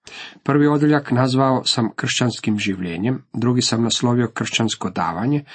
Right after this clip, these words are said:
a ovaj bih nazvao kršćanska opreznost. Kad smo vidjeli Pavla gdje je počeo pisati o kršćanskom davanju, vidjeli smo da je došlo do radikalnog zaokreta u cijeloj poslanici.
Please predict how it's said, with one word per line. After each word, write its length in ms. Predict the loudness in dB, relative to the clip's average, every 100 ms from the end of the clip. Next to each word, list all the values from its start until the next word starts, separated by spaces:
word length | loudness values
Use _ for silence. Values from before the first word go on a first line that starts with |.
| -18 -14 -2
a 140 | 2
ovaj 180 | 2 2
bih 180 | 2 4
nazvao 400 | 2 4 0 -2
kršćanska 540 | -4 -2 -2 -2 -4
opreznost. 760 | -6 -4 -4 -4 -6 -10 -12 -16 _ -20 -20 -20 -16
Kad 180 | -6 -2
smo 120 | 0
vidjeli 440 | 2 2 4 2 2
Pavla 380 | 0 2 2 2
gdje 120 | 0
je 120 | 0
počeo 340 | -2 -2 -4
pisati 460 | -2 -2 -2 -4 -4
o 100 | -6
kršćanskom 720 | -6 -6 -2 -2 -2 -4 -4
davanju, 460 | -4 -4 0 0 0 -6 -20 -2
vidjeli 240 | 2 4 2
smo 220 | 0 0
da 120 | -2
je 60 | 0
došlo 380 | 0 0 -2
do 180 | -2 -2
radikalnog 680 | 0 0 0 0 0 0 -2
zaokreta 600 | 0 0 0 -4 -2 -4
u 60 |
cijeloj 400 | -4 -2 -2 -2
poslanici. 640 | -2 -4 -2 -6 -6 -10